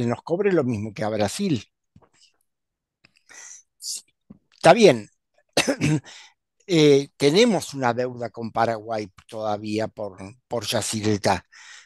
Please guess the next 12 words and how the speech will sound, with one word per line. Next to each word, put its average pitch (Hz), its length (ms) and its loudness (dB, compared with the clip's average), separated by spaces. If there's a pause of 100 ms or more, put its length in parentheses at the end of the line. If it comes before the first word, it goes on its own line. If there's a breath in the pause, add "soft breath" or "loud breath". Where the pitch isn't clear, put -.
(120)
pero 104 280 -6
es, 117 260 -8 (100)
pero, 107 280 -8
digamos, 120 340 -4
pero 123 180 0
eso 170 200 0
no 147 160 0
explica 156 540 0
ese 123 360 -4
tipo 120 320 -10
de 107 80 -8
medida. 101 540 -6